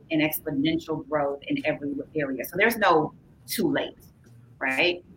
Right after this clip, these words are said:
I, I was in a predominantly Black neighborhood school in Southwest Atlanta from, uh, pre-K through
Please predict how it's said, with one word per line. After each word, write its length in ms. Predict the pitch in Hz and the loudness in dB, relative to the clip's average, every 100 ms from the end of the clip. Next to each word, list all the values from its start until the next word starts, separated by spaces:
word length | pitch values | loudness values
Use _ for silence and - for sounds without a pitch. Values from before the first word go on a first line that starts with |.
| - - | -4 8
I, 360 | 196 247 240 - | 10 10 8 6
I 200 | 180 233 | 8 8
was 460 | 233 208 202 196 190 - - - - - - - - | 6 6 8 6 0 -6 -20 -20 -20 -20 -20 -18 -4
in 80 | 190 | 0
a 160 | 175 | 2
predominantly 680 | 180 170 175 196 208 185 190 | 2 6 6 6 2 -2 -4
Black 460 | 160 165 165 160 160 | 0 4 6 4 2
neighborhood 680 | 156 160 170 170 160 156 - | 0 0 -4 -4 -4 -4 -6
school 680 | - 156 151 147 151 - - | -4 -2 -2 -2 -4 -6 -2
in 440 | 151 147 143 143 - | 2 2 2 0 2
Southwest 380 | 151 156 160 151 | 2 2 0 0
Atlanta 560 | 143 151 147 143 143 139 - | 0 0 0 0 -2 -4 -4
from, 560 | 147 147 143 143 143 - - - - - - | 0 2 2 2 0 -6 -20 -20 -20 -8 -2
uh, 180 | 143 143 | 0 0
pre-K 600 | - 214 208 196 170 170 - | 0 -2 2 2 2 2 -2
through 640 | 160 165 160 156 156 156 | -2 0 2 2 0 -4